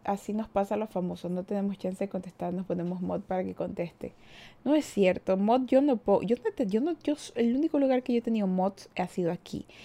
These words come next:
pero pa' que moderen a la gente malcriada, porque en sí yo contesto a todo uno. Oswaldo dice, "Tomando apuntes", dice Mabel, "Tomando apuntes por dos, que las interacciones sociales no son lo mío". <laughs> Ah, ya no soy mod. Sí, es que quité, yo,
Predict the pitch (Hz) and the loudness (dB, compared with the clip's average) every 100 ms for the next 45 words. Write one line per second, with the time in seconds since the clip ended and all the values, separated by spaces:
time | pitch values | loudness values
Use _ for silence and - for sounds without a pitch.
0 | - - - 214 202 196 196 180 190 185 | -20 -4 2 2 2 0 0 -2 2 6
1 | 240 226 185 185 185 196 202 185 - - | 6 6 2 2 2 2 0 0 -2 -2
2 | 95 90 - - _ _ - 190 185 180 | -2 -2 -8 -18 _ _ -2 0 0 0
3 | 226 220 208 - 196 180 320 - 196 185 | 0 2 2 2 0 0 -2 -2 -4 -2
4 | 175 175 175 175 - - - 196 185 196 | -2 -2 -4 -10 -18 -20 -6 0 4 4
5 | 190 190 185 180 180 185 180 165 180 - | 4 -2 -2 -2 0 -2 -2 -4 -6 -6
6 | 180 180 - - 185 175 - - - - | -8 -8 -14 -4 0 0 0 -10 -20 0
7 | 254 214 208 202 202 196 202 185 185 175 | 2 4 4 2 2 0 0 -2 0 -2
8 | - 190 202 185 180 185 196 202 196 185 | 0 0 0 0 -2 -2 -4 -4 -4 -4
9 | 180 190 185 185 185 185 175 151 - 196 | -4 -4 -4 -4 -4 -6 -6 -6 -8 -12
10 | 190 - - - _ _ - - - - | -18 -18 -20 -20 _ _ -20 -20 -20 -20
11 | - - 190 190 196 190 202 190 190 190 | -16 -6 0 4 4 4 0 0 -2 -2
12 | 185 185 - 202 170 170 180 196 208 214 | -2 -4 -2 0 2 0 -2 -2 0 0
13 | - 190 247 | 0 -4 -6